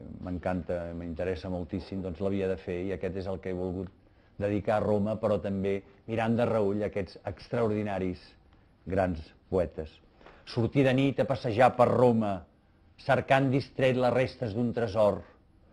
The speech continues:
posar-li a l'esperit un punt i coma, fent llum a l'esbufec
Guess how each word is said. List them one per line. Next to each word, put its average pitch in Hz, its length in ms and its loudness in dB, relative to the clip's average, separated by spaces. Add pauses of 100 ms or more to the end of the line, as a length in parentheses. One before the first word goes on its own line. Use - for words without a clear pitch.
(320)
posar-li 123 460 4
a 117 60 2
l'esperit 120 640 0 (320)
un 120 140 -4 (160)
punt 127 220 2
i 104 80 -8
coma, 95 360 -4 (800)
fent 113 240 0
llum 98 200 -2
a 98 100 0
l'esbufec 95 680 -4